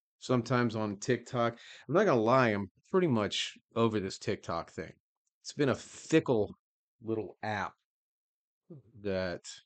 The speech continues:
we did really well with to start out with and got some great f-, friends and all that good stuff, but it's just, "One day you're hot, one day you're not," and I think we're not.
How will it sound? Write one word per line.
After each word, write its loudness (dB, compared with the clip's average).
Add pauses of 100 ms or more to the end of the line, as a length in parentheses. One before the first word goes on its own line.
(420)
we -8
did 2
really 4
well 2
with -2
to -6
start 0
out 0
with -2
and -8
got -4
some -10
great -4
f-, -14
friends -2
and -8
all -4
that -4
good -6
stuff, -4
but -8 (720)
it's -6
just, -2 (380)
"One 2
day 6
you're 0
hot, 6
one 0
day 2
you're 0
not," 2
and -10
I -8
think 0
we're -6
not. 2